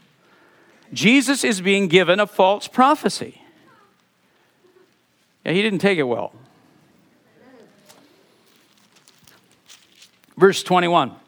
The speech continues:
From that time, Jesus began to show his disciples that he must go to Jerusalem and suffer many things from the elders and chief priests and scribes and be killed and raised up on the third day.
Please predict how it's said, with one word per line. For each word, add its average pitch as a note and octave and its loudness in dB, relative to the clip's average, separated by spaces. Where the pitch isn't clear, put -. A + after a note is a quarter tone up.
From G3 2
that A#3 2
time, F#3+ 2
Jesus A#3 0
began F#3+ 0
to F#3+ 2
show A3 2
his G#3+ 2
disciples F3 0
that G#3+ 2
he A3 2
must G#3+ 0
go F#3 2
to F3+ 2
Jerusalem G3 0
and G#3 0
suffer B3 2
many G3+ 0
things D3 -2
from F#3 -2
the F3+ -2
elders F3+ 2
and A#3+ -2
chief - -4
priests C#3+ -4
and F#3+ -2
scribes D3+ 0
and A3 2
be C4 0
killed A#3 2
and F#3+ 2
raised B3+ 4
up C4 6
on A3+ 2
the A#3+ 2
third B3 2
day. C#4 0